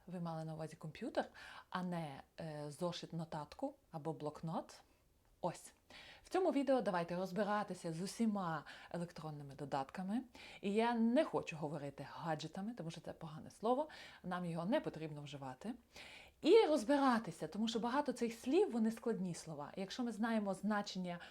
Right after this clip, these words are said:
кожного індивідуального слова, нам буде легше зрозуміти.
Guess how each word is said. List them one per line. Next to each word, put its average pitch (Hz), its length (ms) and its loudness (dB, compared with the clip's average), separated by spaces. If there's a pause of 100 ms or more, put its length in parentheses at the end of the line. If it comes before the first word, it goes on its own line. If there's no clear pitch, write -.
(180)
кожного 190 360 0 (100)
індивідуального 165 800 0
слова, 254 400 2 (360)
нам 214 180 0
буде 190 180 0
легше 185 400 -4
зрозуміти. 165 640 -6